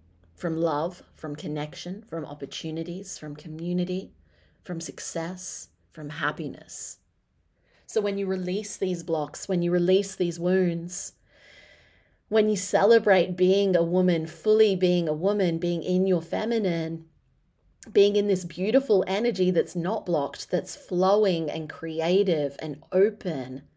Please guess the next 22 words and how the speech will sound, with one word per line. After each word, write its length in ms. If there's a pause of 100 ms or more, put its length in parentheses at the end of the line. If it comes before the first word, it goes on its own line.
(540)
and 240
nurturing, 960 (1000)
then 180
things 380
come 360
to 300
you 400
more 300
easily 640
and 200
effortlessly. 920 (720)
The 100
momentum 760
builds. 840 (760)
The 100
steps 680
that 140
you 140
have 240
to 80
take 720 (120)
b-, 80